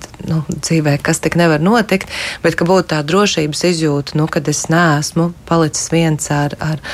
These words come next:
ar, ar saviem bērniņiem, vai ne, un tagad es nesaprotu, ko, kur, ko man darīt, un tas nav stāsts tikai par, protams, um, tādām pamatvajadzībām kā apģērbs, ēdiens, bet arī, protams, ģimenei bieži vien ir, ā, kredītā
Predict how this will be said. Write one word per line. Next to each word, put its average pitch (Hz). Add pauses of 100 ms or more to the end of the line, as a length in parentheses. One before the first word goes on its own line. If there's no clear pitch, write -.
(220)
ar, 143
ar 147
saviem 147
bērniņiem, 151
vai 147
ne, 156
un 151
tagad 151
es -
nesaprotu, 156
ko, 165
kur, -
ko 160
man 147
darīt, 160
un 147
tas 147
nav 147
stāsts 156
tikai 143
par, - (380)
protams, 147
um, 143 (520)
tādām 135
pamatvajadzībām 139
kā 139
apģērbs, 143
ēdiens, 156
bet 147
arī, 143
protams, 139 (320)
ģimenei 135
bieži 135
vien 135
ir, 131
ā, 135
kredītā 151